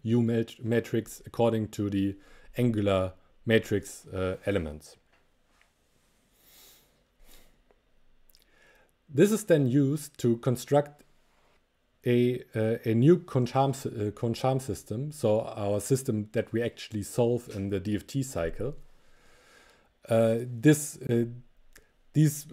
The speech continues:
potentials are just calculated in the, uh, in the same way as the Kohn-Sham potential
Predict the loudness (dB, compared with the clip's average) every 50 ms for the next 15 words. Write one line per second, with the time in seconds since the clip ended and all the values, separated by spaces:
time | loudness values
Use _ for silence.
0 | -10 -4 -2 -2 4 4 4 4 2 0 -2 -2 -2 -2 -4 -8 -14 -20 -20 _
1 | _ _ _ _ _ _ _ 0 2 2 4 4 4 4 4 2 -6 -12 -18 -20
2 | -20 -20 _ _ _ _ _ _ _ _ _ _ 2 4 4 6 6 6 4 4
3 | 4 4 2 2 2 2 4 4 6 4 4 2 2 0 0 0 0 -2 -2 -2
4 | 0 0 0 -2 4 6 6 6 6 6 6 6 8 8 6 4 2 -2 -4 -4
5 | -2 0 2 2 2 0 -2 -4 -4 -4 0 0 0 0 2 0 -4 -2 0 0
6 | 0 0 -2 -2 -4 -4 -4